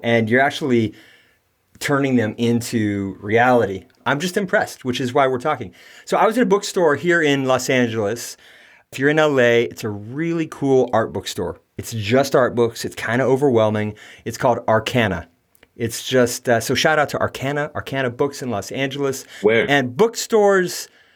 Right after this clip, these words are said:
Speaker 1: they require us to give them some love because, you know, you can order stuff like this book right here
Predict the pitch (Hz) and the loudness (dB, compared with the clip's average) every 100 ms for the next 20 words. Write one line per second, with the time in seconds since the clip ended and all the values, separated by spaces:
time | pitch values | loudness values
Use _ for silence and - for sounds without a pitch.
0 | _ _ 147 185 233 165 170 175 143 113 | _ _ 0 0 0 2 4 4 4 2
1 | 104 - - 117 139 143 123 131 113 113 | 0 -8 -10 -6 -2 -2 -4 -4 0 2
2 | 101 90 87 98 104 - - - 131 127 | 0 -2 -10 -10 -10 -12 -18 -12 -4 -2
3 | 123 127 143 131 175 190 - 147 139 - | -2 -4 -4 -2 -2 -4 0 2 2 -4
4 | - 120 120 107 - - _ _ - _ | -6 0 2 2 -4 -16 _ _ -20 _
5 | - 139 - 151 147 131 127 156 135 151 | -6 -6 0 -2 2 2 4 4 4 0